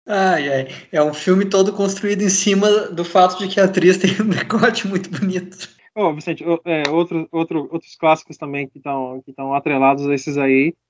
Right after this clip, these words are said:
Speaker 2: os te-, os terrir, né? Os filmes de, de, de terror com, com comédia, né? Que é o, pô, Uma Noite Alucinante, passava geral na Sessão da Tarde também, né?
Speaker 1: Pô, uma,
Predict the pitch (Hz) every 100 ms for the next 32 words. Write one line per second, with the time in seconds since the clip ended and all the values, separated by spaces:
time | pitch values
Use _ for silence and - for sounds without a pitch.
0 | - 170 160 - 196 175 170 202 196 196
1 | 185 147 151 156 156 160 160 156 160 147
2 | 143 147 147 135 135 135 143 _ - 151
3 | 156 156 151 165 - 180 160 165 151 180
4 | 175 160 139 139 135 143 139 135 _ _
5 | _ - 151 131 151 147 160 170 160 160
6 | 147 165 - 151 156 151 139 160 156 143
7 | 165 143 - 147 139 147 143 143 151 151
8 | 156 - _ - 139 113 120 127 123 117
9 | 117 117 123